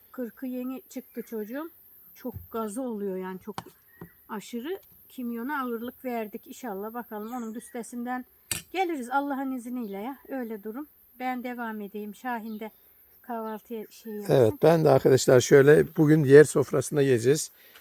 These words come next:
Speaker 2: Ülker Hanım'la ka-, kahvaltımızı yer sofrasında yapacağız. Ben de bir şeyler hazırlıyorum işte şöyle. Bahçeden, e, domates, biber kopardım. Gene bahçemizden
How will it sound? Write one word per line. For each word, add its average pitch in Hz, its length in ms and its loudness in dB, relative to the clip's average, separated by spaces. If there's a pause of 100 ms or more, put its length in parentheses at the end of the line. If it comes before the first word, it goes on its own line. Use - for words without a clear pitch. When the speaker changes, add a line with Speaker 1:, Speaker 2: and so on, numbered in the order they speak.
(140)
Speaker 2:
Ülker 139 320 2
Hanım'la 123 460 2 (140)
ka-, - 260 -2
kahvaltımızı 127 760 2 (400)
yer 139 160 10
sofrasında 131 600 0
yapacağız. 151 520 2 (400)
Ben 175 220 8
de 151 80 2
bir 151 40 -4
şeyler 160 340 6
hazırlıyorum 151 520 8
işte 135 220 0
şöyle. 147 360 4 (640)
Bahçeden, 151 580 4
e, 135 440 2
domates, 143 540 2
biber 147 300 2
kopardım. 135 580 2
Gene 143 260 4
bahçemizden 135 680 0